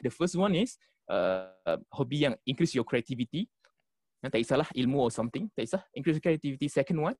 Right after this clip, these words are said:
uh, ilmu yang improve your health. Uh, health, exercising dan sebagainya. Dan tiga, uh, hobi that can, uh, generate income lah. Tak kisahlah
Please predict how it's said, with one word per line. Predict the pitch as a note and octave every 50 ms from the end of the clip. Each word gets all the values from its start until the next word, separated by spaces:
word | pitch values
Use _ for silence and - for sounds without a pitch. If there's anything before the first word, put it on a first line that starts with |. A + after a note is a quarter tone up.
| _ _ _ _ - - _ _ -
uh, | - A2+ G#2 G2 -
ilmu | B2+ B2+ C#3 D3+ D#3 E3 F3 -
yang | - A#2 B2 B2+ B2+ B2 B2 B2 A#2+ -
improve | - B2+ A#2+ D3+ C3
your | B2+ A#2 -
health. | D#3 C#3 A#2 - - _ _ _ _ _ _ _ _ _ _ _ _ _ _
Uh, | - G2+ G#2 G2 - _ _ _ -
health, | F3+ D#3+ E3 - - -
exercising | G2 G2 - B2+ - - - A#2 B2+ B2+ A#2 A#2+ A#2+ B2
dan | C3
sebagainya. | - D#3+ F3 E3+ D3+ D3 C3+ C3 D#3 A#3+ - _ _ _ _ _
Dan | - C3 A#2+
tiga, | C3 C3+ C3 E3+ A#3 F4 - _ - - - - _ _
uh, | - D2 C#2 C2 C#2 B1 - - C2+ - - _ _ _ _ - - _ _ _ _ _ _ _ _ _ _ _ _ _ _ - - -
hobi | D#3 C3+ C3 C#3 D#3+
that | D3 - -
can, | - C#3+ B2+ G#2 D#2+
uh, | F2+ - A2
generate | - B2 B2+ - A#2
income | A2+ - C#3+ B2+ B2+ C3+
lah. | C3+ - _
Tak | - A2
kisahlah | - - C#3 -